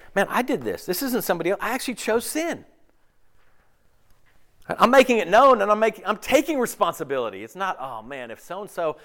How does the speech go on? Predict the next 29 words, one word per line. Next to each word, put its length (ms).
hadn't 260
done 200
this 320
and 80
so-and-so 380
hadn't 260
done 180
that, 240
then 100
I 80
wouldn't 200
have 80
done 140
this." 200
And 220
<laughs> 100
no, 60
no, 80
no, 80
no. 120
I 100
chose 440
this. 480
And 80
then 140
here's 360
the 140
big 260
change. 460